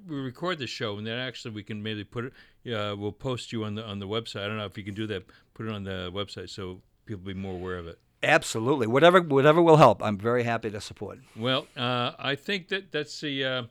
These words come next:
Speaker 1: we pretty much covered it. And, uh, my name is Barry James Dyke, and, uh,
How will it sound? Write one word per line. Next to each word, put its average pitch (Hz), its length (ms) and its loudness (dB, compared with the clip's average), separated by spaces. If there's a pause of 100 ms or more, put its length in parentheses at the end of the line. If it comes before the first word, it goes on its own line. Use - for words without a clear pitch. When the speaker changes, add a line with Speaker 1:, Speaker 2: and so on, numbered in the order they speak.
(240)
Speaker 1:
we 127 80 -10
pretty 160 320 -4
much 151 220 -4
covered 156 280 -4
it. 127 200 -4
And, 113 480 -4
uh, 110 200 -2
my 117 120 -6
name 123 120 -6
is 113 120 -10
Barry 110 260 -4
James 98 320 -10
Dyke, 143 400 -6
and, 101 340 -10
uh, 95 180 -8